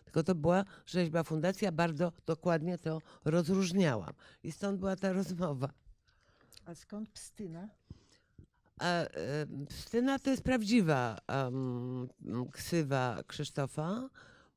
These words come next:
Speaker 1: którą zna bardzo wąskie grono. Ale w niektórych kręgach my właśnie w ten sposób o nim mówimy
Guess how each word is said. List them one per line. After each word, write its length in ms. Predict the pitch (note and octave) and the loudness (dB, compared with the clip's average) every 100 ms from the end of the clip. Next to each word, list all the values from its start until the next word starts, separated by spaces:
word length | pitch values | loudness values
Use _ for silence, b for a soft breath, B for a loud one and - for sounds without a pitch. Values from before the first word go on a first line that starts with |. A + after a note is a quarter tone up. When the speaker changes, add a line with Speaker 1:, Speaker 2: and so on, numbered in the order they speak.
| - | -10
Speaker 1:
którą 320 | - G3 F#3+ | 2 4 4
zna 340 | F3 A3 A3 | 4 2 2
bardzo 500 | F#3+ G3+ G#3 E3+ G3+ | 2 0 2 2 2
wąskie 420 | F3+ F3+ - F3+ | 4 2 0 -4
grono. 400 | D3+ C#3+ G#2+ D#2 - - b b _ | -2 -2 -2 -8 -14 -20 b b _
Ale 260 | - E3+ F3+ | -2 2 2
w 100 | E3 | 2
niektórych 720 | F3+ F3+ - C4 C4+ C4 - b b b | 0 0 0 2 2 0 -6 b b b
kręgach 520 | - A3 G3+ G3 A3 F#3 _ | 0 2 2 0 -2 -6 _
my 260 | F3 G3 G#3+ - | 2 2 2 -2
właśnie 440 | F3+ G3 - F#3+ | -2 0 -2 -6
w 60 | - | 0
ten 200 | G#3 G3+ | 0 2
sposób 400 | - F3+ F3+ F3 | 0 0 0 -2
o 60 | |
nim 200 | E3 E3 D#3 | -2 -2 -2
mówimy 440 | D#3 C3+ C3+ F#3+ | -2 -4 -4 -6